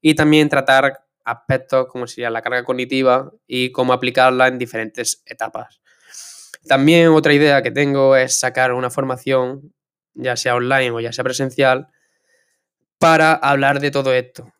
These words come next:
Es decir, sobre todo a mí una formación me gusta cuando es práctica, no que sea todo el rato teoría. Entonces, una formación en la que todo lo que veamos lo podamos aplicar, ya sea con nosotros, con nuestro entrenador o con algún amigo o familiar.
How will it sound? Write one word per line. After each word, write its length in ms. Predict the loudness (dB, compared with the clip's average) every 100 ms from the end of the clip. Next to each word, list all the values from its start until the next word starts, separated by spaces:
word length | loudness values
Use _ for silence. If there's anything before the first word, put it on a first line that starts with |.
| _
Es 160 | -18
decir, 240 | -16 -16 -10
sobre 260 | -6 -4
todo 200 | -2 0
a 60 | 2
mí 260 | 2 2 0
una 200 | 0 0
formación 500 | 0 0 2 2 2
me 120 | 0
gusta 300 | -2 -4 -2
cuando 300 | -2 -2 -4
es 160 | -6
práctica, 520 | -4 -6 -6 -14 -16 -16
no 180 | -14 -10
que 100 | -10
sea 280 | -6 -6 -4
todo 180 | -2
el 100 | -2
rato 220 | 0 0 0
teoría. 360 | 0 0 -2 -10
Entonces, 540 | -4 -2 -2 -6 -10 _ _ _ _ _ _ _
una 180 | 0 2
formación 640 | 4 4 4 4 4 4 0
en 320 | -2 0 2
la 180 | 0 0
que 160 | -2 -2
todo 240 | 0 0
lo 100 | 0
que 100 | 2
veamos 380 | 2 2 2 0
lo 160 | 0 0
podamos 380 | 0 0 -2 -4
aplicar, 560 | -10 -12 -6 -4 -4
ya 140 | -6 -12
sea 260 | -10 -10
con 240 | -10 -8 -6
nosotros, 520 | -2 -2 0 0 0
con 120 | 0 -4
nuestro 200 | -4 -8
entrenador 600 | -6 0 0 0 -2 -6
o 280 | -2 -2 -2
con 420 | -2 0 -2 -6 -14
algún 340 | -18 -10 -6
amigo 340 | -6 -4 -4 -6
o 60 |
familiar. 460 | -6 -12 -14 -18